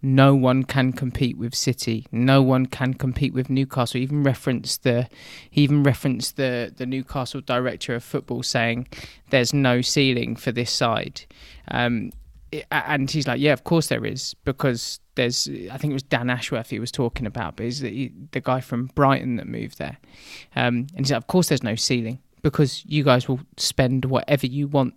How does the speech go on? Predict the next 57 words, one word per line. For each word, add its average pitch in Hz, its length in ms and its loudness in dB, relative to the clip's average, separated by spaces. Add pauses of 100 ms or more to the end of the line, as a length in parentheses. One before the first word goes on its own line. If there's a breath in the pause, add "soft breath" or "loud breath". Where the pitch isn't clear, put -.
(100)
to 151 100 -2
get 143 240 2
there, 131 260 -8
and 143 160 0
Liverpool 139 400 -2
can't 123 400 -2
do 147 200 4
that." 117 260 -4
And 135 180 -2
so 131 340 2 (520 loud breath)
it's 147 160 2
almost 160 320 8
like 143 100 4
he's 147 140 2
laying 143 540 6
the 127 80 2
foundations 131 800 2
for - 160 -4
that 117 180 -2 (140)
discussion, 143 600 0 (540 loud breath)
you 139 100 0
know, 135 120 4
because 151 200 2
it, 147 100 -2
wh-, 170 200 -6
where 180 160 4
do 202 140 -2
you, 180 140 -2
I, 156 200 -2
I 170 100 0
don't 170 200 0
know 156 100 -2
where 143 80 0
you 131 160 -2
go 156 240 4
from 117 280 -6
there. 98 100 -4
I 151 60 -2
don't 175 160 0
know, 135 180 -2 (120)
<sighs> - 120 -16
I 139 80 -8
don't 160 100 0
wanna 139 120 0
get 127 120 -4
too 143 140 -4
existential 127 640 -4
already, 131 560 0
but 120 120 -2
I 151 40 2
don't 151 260 6
know 143 140 0
where 135 160 2
clubs 135 320 -2
do 147 220 2
go 147 200 2
from 151 440 -2